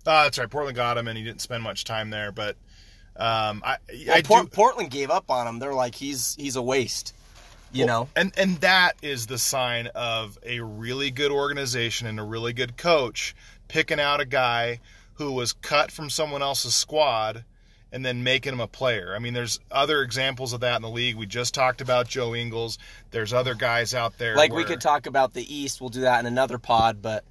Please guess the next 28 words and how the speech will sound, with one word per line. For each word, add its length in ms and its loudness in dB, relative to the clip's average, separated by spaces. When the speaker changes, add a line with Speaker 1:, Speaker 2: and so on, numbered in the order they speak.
Speaker 1:
Yeah. 180 -2
Speaker 2:
McConnell 640 6
from 180 -8
Philly, 540 -2
who 100 0
Speaker 1:
Yes. 140 6
Speaker 2:
look-, 80 2
who 120 0
looks 260 2
like 360 6
he's 240 -6
the 120 0
size 440 4
of 260 0
every 400 6
average 560 6
Joe 220 -2
Schmo 680 -2
on 220 0
every 300 0
high 160 8
school 260 -4
team 260 -4
across 380 0
the 100 -8
country. 540 -4
Speaker 1:
Yeah. 240 -2
Speaker 2:
But 720 6